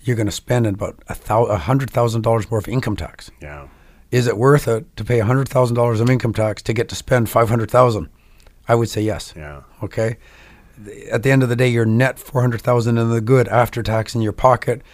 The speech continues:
Speaker 1: that you get to spend and have fun with or give it away or do what you like to do, but at least you got the choice.
Speaker 2: Yeah.
Speaker 1: And on the top of that, your estate's actually better off by three hundred thousand just by deferring the R S Ps to the end in this particular case.
Speaker 2: Hmm.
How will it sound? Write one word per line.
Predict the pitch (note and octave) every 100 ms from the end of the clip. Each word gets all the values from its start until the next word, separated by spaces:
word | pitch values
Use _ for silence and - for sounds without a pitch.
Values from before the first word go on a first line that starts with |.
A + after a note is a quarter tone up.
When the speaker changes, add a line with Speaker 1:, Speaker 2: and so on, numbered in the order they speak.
| - -
Speaker 1:
that | G2+
you | A2+
get | - -
to |
spend | F#2 - A#2+
and | A2+
have | G#2+ G#2
fun | B2 B2+
with | B2 G#2 -
or | A2+ G#2+
give | A2 A#2
it | A#2+
away | A#2 B2
or | A#2
do | G#2+ A#2
what | A#2
you | G#2+
like | A2+ D3
to | A2+
do, | G#2 G2+ - -
but | - A#2+
at |
least | D3+
you | -
got | -
the | -
choice. | - B2+ - -
Speaker 2:
Yeah. | - D2+ - - -
Speaker 1:
And | D#3 D#3
on | C3+
the | B2
top | - F#3 B2+
of | G#2+
that, | A2+ - - - -
your | C#3
estate's | C3+ - D#3 E3+
actually | A#2 A2 A2
better | A#2 A2+ A#2
off | A#2+
by | -
three | F#2+ - C3
hundred | B2+ B2
thousand | - D3 C3 A2 G#2+ - _ -
just | - D3 F3 -
by | B2
deferring | A#2 - G#2+ A2+
the | A2+
R | G#2+ A2
S | -
Ps | G2+ F#2+ G#2+ -
to | -
the | A2 C#3
end | A#2+ -
in | G2+
this | G2+ -
particular | F#2+ G2+ - A2+
case. | - E3+ G#2+ -
Speaker 2:
Hmm. | G2 G2